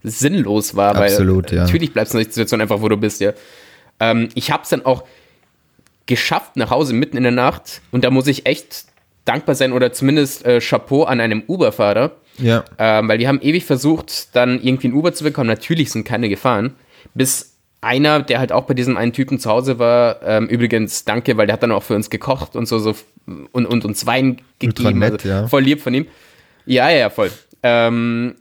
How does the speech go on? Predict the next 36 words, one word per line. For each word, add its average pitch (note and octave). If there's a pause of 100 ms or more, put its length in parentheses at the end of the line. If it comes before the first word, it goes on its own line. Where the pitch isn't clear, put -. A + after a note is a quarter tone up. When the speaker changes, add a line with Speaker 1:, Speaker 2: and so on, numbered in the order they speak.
(200)
Speaker 1:
und C3
dann B2+
hat -
der B2
andere E3
eben C#3
so B2+
ein B2
Uber F3
bekommen. F3+ (300)
Und C3
da B2+
bin C#3
ich C#3
einfach D3
mal B2+
drunter D#3
gegangen, C3+
hab, B2+ (140)
um C#3+
zu C#3
fragen, B2+
hey, A#2+
kannst A#2+
mich A#2+
auch A#2
gleich A#2+
mitnehmen? A#2
Kannst A#2
du A2
irgendwie A#2+
noch A2+
eine A2
zusätzliche B2
Route B2
machen? A#2